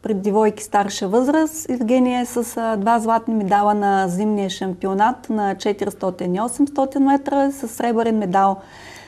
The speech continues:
а, на четиристотин метра през лятото и участие на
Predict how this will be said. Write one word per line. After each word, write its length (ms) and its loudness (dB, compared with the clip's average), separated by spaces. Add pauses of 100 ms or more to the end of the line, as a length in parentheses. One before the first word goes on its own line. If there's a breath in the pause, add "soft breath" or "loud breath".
(140)
а, 80 -4 (420)
на 140 0
четиристотин 760 -2
метра 320 -4
през 260 -6
лятото 640 0 (520 loud breath)
и 480 6 (160)
участие 640 0
на 880 2